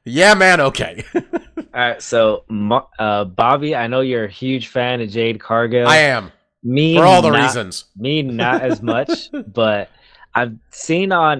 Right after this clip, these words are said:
Speaker 2: Instagram, uh, that they have a new stable, the Baddies, with, uh, Kiera Hogan and Red Velvet, which I may say, I ain't mad at it.
Speaker 1: Yes.
Speaker 2: And, uh, when did Anna Jay become the number one contender?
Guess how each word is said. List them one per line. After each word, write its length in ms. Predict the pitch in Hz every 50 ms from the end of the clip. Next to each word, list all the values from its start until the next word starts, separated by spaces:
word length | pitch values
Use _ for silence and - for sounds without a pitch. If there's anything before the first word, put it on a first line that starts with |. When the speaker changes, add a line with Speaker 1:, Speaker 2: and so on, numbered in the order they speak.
| -
Speaker 2:
Instagram, 800 | 127 135 143 139 - - 117 95 113 110 104 104 104 101 101 104 - _
uh, 340 | - 101 101 101 98 98 98
that 180 | 98 104 101 -
they 80 | 117
have 180 | 120 131 135 131
a 60 | 127
new 140 | 120 123 113
stable, 560 | 110 - - 127 131 131 113 107 104 98 98 87
the 100 | 95 87
Baddies, 760 | - 120 123 131 127 120 110 98 92 92 95 95 - _ _ _ _ _
with, 260 | _ 104 107 104 - -
uh, 140 | 101 95
Kiera 320 | 90 - - 139 131 127 113
Hogan 340 | 120 127 127 123 123 120 110
and 140 | 107 107
Red 160 | 113 117 110 101
Velvet, 480 | 117 117 120 113 98 98 92 90 90 - _ _ _ _ _ _ _ _ _
which 180 | 113 113 -
I 160 | 151 147 156 160
may 180 | 156 160 156
say, 500 | 143 - - 160 151 131 107 92 85 _ _ _ _ _ _ _ _ _ - _ _ _ _ _ _ _ _
I 200 | 107 107 120 135
ain't 120 | 143 143
mad 240 | 147 160 160 131 110
at 160 | 107 101 92
it. 140 | 90 85 - _ _ _ _ _ _ _ _ _ _ _ _ _ _ _ _ _ _ _ _ _ _ _ - - _ _ _
Speaker 1:
Yes. 300 | - 131 127 87 - -
Speaker 2:
And, 240 | 104 107 110 107 104
uh, 380 | 104 101 101 98 95 92 - - _ _ _ _
when 300 | 90 87 104 120 143 156
did 200 | 165 156 156 -
Anna 280 | 120 117 123 131 135 131
Jay 280 | 107 95 110 113 123 139
become 440 | 127 135 120 - 135 135 139 139
the 80 | 135 131
number 240 | 120 123 127 127 127
one 220 | 131 135 139 135
contender? 520 | - 151 131 123 - 147 147 147 156 156